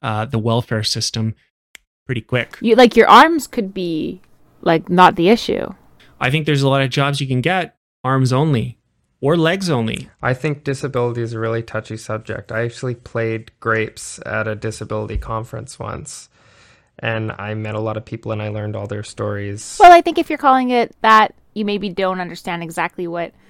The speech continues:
Speaker 2: you're talking about.
Speaker 3: No, I'm just saying their disability checks, I think they should get even more money. And I got some massages from them, and they were just as good as any massage I've ever had.
Speaker 2: So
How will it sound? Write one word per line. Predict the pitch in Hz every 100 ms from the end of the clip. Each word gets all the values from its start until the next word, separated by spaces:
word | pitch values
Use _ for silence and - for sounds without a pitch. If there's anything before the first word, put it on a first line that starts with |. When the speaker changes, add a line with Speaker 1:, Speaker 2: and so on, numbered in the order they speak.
| _ _
Speaker 2:
you're | -
talking | 226 233 214
about. | 185 175 131
Speaker 3:
No, | 120
I'm | 113
just | 120 120
saying | 120 110
their | 107 107
disability | 107 117 - 117 110 107 110
checks, | - 120 -
I | 107
think | 110 113 -
they | 113
should | 107 117 -
get | 107 101 -
even | 110 110 107
more | 107 110
money. | 110 107 104 117 _ _ _ _
And | 104 104 - -
I | - 107 110 - -
got | 113 120
some | - 127
massages | 117 - 120 123 120
from | - 117
them, | 113 113
and | - 110
they | 107
were | 107 110 - _ _ _ _
just | 123 110 -
as | 117
good | - 117
as | 113
any | 113 113
massage | 117 110 110 107 107
I've | 101
ever | 104 104 104
had. | 107 107
Speaker 2:
So | 107 269 254 254 254 254